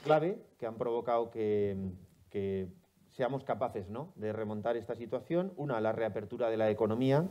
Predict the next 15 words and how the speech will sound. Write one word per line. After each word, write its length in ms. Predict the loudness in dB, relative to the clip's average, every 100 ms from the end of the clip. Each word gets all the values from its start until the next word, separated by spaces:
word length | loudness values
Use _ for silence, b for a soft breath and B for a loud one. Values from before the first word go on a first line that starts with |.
| 0
en 100 | 0
general, 440 | 6 12 12 12 4 b b b b b b 8
las 180 | 10 12
políticas 480 | 12 12 12 12
acomodaticias 760 | 12 12 12 12 12 12 12 12
de 80 | 12
los 120 | 12
bancos 300 | 12 10 8
centrales, 480 | 8 8 10 10 12
eh, 540 | 12 12 12 12 8 8
de 100 | 10
los 100 | 10
principales 380 | 10 10 10 10
bancos 280 | 10 10
centrales, 640 | 8 10 12 12 12 6